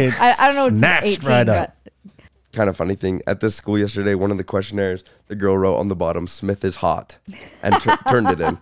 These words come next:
Speaker 1: Yeah.
Speaker 3: like that.
Speaker 1: Yeah,
Speaker 2: Great.
Speaker 1: sweet.
Speaker 3: Um,
Speaker 2: Great feedback.
Speaker 3: I think, I think the most important thing to know is that l-, your life is yours. And this is crucial for me because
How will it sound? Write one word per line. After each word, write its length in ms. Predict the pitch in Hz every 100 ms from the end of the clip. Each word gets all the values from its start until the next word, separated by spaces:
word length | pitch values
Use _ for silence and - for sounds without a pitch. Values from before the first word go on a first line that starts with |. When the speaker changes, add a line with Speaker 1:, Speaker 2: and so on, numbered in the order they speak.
| -
Speaker 1:
Yeah. 120 | 139
Speaker 3:
like 160 | 98 -
that. 240 | 82 -
Speaker 1:
Yeah, 160 | 143 104
Speaker 2:
Great. 300 | 254 127 123
Speaker 1:
sweet. 60 | - _ -
Speaker 3:
Um, 240 | - 120 110
Speaker 2:
Great 220 | 226 220
feedback. 540 | 214 170 170 - _ _ _ _ -
Speaker 3:
I 80 | 120
think, 480 | - 147 143 - _ _ _ -
I 40 | 110
think 200 | 131 123
the 40 |
most 220 | 120 117
important 380 | 98 113 107 127
thing 100 | 139
to 100 | -
know 280 | 110 107 107 _ _ _
is 60 | 98
that 120 | 65
l-, 180 | 92 -
your 300 | 110 127 131
life 280 | 117 110 117
is 140 | 104
yours. 360 | 95 - - - _ _ _ _ _
And 360 | - 117 104 95 _ _ _ -
this 180 | 127
is 120 | 147 -
crucial 540 | - - 196 180 156
for 160 | - 135
me 160 | 135
because 280 | 117 131